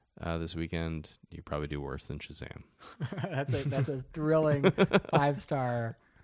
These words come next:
Speaker 2: review.
Speaker 1: One day I really would, we haven't talked about this yet, but one day I really would like to have a long discussion about Captain Marvel, 'cause I've thought about it a lot.
Speaker 2: Oh, okay.
Speaker 1: And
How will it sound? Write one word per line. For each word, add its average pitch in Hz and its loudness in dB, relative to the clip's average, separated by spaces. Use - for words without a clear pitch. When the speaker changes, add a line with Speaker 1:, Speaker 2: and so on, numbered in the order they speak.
Speaker 2:
review. 110 -4
Speaker 1:
One 123 8
day 110 8
I 98 6
really 95 6
would, 82 0
we 92 2
haven't 95 4
talked 80 0
about 78 -4
this 87 -8
yet, 71 -6
but 65 -6
one 80 0
day 78 2
I 76 0
really 76 -4
would 73 -6
like 71 -8
to 76 -10
have 71 -8
a 69 -10
long 71 -8
discussion - -10
about 64 -10
Captain - -10
Marvel, - -12
'cause - -10
I've 78 -4
thought 82 0
about 76 -2
it 69 -8
a 69 -8
lot. - -14
Speaker 2:
Oh, 123 -2
okay. 110 -8
Speaker 1:
And 78 -2